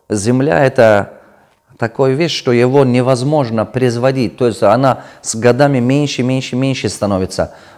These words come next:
Это же не одежда, что фабрика производила его, или там что-то-нибудь другое, или это не, не квартира, что построили его. Земля с годами будет меньше, меньше.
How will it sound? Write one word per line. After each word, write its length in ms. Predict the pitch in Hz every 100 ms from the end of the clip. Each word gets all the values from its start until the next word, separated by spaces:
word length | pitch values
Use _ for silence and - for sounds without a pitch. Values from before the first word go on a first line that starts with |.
| _
Это 240 | - -
же 120 | 117 120
не 100 | 123
одежда, 420 | 127 190 196 131
что 200 | - 117
фабрика 400 | - 117 120 110
производила 500 | 117 110 110 120 135
его, 320 | 110 101 107
или 160 | 107 104
там 260 | 104 107
что-то-нибудь 600 | 101 - 113 104 101 101
другое, 280 | 101 110 123
или 100 | 117
это 180 | 110 101
не, 280 | 107 110 113
не 120 | 123
квартира, 440 | 120 127 - 196 135
что 200 | - 117
построили 540 | 123 - 139 143 104
его. 240 | 95 87 - - - - _
Земля 360 | - 87 92 175
с 100 | 143
годами 360 | 139 147 160 143
будет 260 | 127 135
меньше, 320 | 127 139 -
меньше. 400 | 131 120 - 82